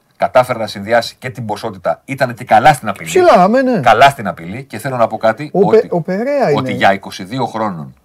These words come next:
Speaker 2: Ναι.
Speaker 1: σε ομάδα σαν τον Μπας, που
Speaker 2: Α, αυτό
Speaker 1: θυμά-,
Speaker 2: πήγες να πεις.
Speaker 1: που θυμάσαι τι είδαμε
Speaker 2: Ναι.
Speaker 1: για τον Μπας,
Speaker 2: Ναι.
Speaker 1: πίσω,
Speaker 2: Πίσω και να, ε, περιμένουμε.
Speaker 1: ο Περέα είναι περίπτωση που στα είκοσι δύο του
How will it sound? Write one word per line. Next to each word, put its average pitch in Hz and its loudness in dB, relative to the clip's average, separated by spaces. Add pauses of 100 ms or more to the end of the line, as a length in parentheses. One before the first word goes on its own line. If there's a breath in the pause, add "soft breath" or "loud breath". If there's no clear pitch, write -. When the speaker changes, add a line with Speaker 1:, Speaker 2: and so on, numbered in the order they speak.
(160)
Speaker 2:
Ναι. 147 -10 (360)
Speaker 1:
σε - -12
ομάδα 104 2
σαν 101 -6
τον 95 -6
Μπας, 104 2
που 165 -4
Speaker 2:
Α, 165 4
αυτό 147 0
Speaker 1:
θυμά-, 135 4
Speaker 2:
πήγες 131 -6
να 120 -10
πεις. 110 -18
Speaker 1:
που 107 -10
θυμάσαι 120 0
τι 117 -8
είδαμε 98 0 (160)
Speaker 2:
Ναι. 147 -8 (120)
Speaker 1:
για - -12
τον 80 -12
Μπας, 101 0
Speaker 2:
Ναι. 131 -8 (380)
Speaker 1:
πίσω, 120 2
Speaker 2:
Πίσω 202 2
και 220 0
να, 208 8 (240)
ε, 180 -2
περιμένουμε. 175 -6
Speaker 1:
ο 101 0
Περέα 135 6
είναι 151 0
περίπτωση 127 -4
που 113 -14
στα - -8
είκοσι 104 -10
δύο 120 -6
του 143 -8